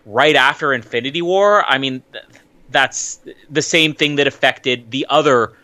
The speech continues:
Star Wars movie that was not the highest grossing film of the year, Attack of the Clones. Attack of the Clone comes out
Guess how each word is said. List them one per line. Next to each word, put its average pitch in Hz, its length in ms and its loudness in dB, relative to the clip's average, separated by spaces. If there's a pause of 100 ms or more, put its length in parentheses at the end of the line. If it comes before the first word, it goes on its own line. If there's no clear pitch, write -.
(280)
Star 143 240 2
Wars 120 140 0
movie 123 200 -4
that 127 80 0
was 120 120 -6
not 123 300 -2
the 127 80 -4
highest 120 320 -2
grossing 120 240 -10
film 117 140 -4
of 113 40 -4
the 113 60 0
year, 110 100 2
Attack 113 260 -2
of 120 40 -18
the 113 80 -14
Clones. 131 280 -2
Attack 123 240 -4
of - 40 -20
the 123 80 -18
Clone 123 240 -6
comes 117 260 -8
out - 160 -2